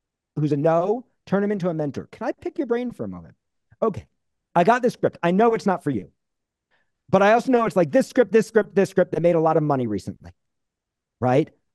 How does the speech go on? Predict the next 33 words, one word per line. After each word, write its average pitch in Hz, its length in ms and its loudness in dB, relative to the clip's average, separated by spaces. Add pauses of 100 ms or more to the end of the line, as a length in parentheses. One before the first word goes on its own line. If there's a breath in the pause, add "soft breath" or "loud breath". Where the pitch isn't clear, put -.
I 156 100 2
know 196 100 4
it's 180 80 0
got 226 140 2
a 208 60 2
great 220 240 2
role 226 160 2
for - 180 -2
this 185 240 2
actor, 196 320 2
this 190 180 2
actor, 190 240 2
this 165 220 0
actor, 151 300 -2
who, 156 180 -14 (420)
who 120 140 -16
you 160 220 -2
worked 160 360 -4
with, 185 220 2
but 160 120 0
I'm 143 120 -2
not 147 140 -2
gonna 156 120 -4
mention 151 280 -4
that, 190 180 -2 (360 loud breath)
right? 175 320 4 (320 soft breath)
Um, 156 420 2 (1120)
and 190 500 2 (320)
the 185 100 4
script - 320 2
is 214 120 0
really 202 240 2
ready. 151 340 -2